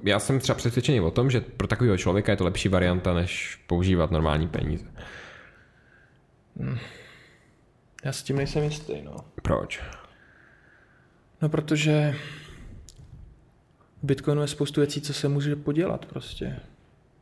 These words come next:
Speaker 2: Tak například ztratíš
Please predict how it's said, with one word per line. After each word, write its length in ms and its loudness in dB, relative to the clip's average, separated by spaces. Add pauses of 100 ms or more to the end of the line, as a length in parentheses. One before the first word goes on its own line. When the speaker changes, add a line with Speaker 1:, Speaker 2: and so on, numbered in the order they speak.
(1500)
Speaker 2:
Tak 120 0
například 500 0
ztratíš 500 -4